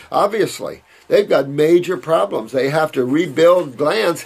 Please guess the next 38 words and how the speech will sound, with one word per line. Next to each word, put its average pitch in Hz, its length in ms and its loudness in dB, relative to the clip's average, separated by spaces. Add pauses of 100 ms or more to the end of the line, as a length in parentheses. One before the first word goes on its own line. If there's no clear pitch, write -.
(120)
At 180 160 -2
the 170 100 -2
same 202 280 2
time, 220 240 0
they 185 120 -4
have 160 120 0
to 147 80 -14
keep 185 240 -10
taking 175 300 0
insulin. 190 480 -6 (500)
And 180 160 0
they're 262 140 4
fight-, 196 360 -2
people 240 280 -6
fight 185 240 0
the 165 100 -10
same 185 300 -6
thing 185 220 0
we 175 120 0
all 233 220 0
do. 151 280 0 (200)
That's - 280 2
the 147 120 -2
thing. 196 340 2 (160)
If 147 160 -8
you 202 80 -8
get 208 160 2
a 165 80 0
purist 220 540 -2
on 170 160 0
here 165 160 0
making 170 400 0
accusations, 147 840 0
please 147 560 -2
go 147 180 0
somewhere 127 440 -4
else 143 280 -2
because, 139 400 0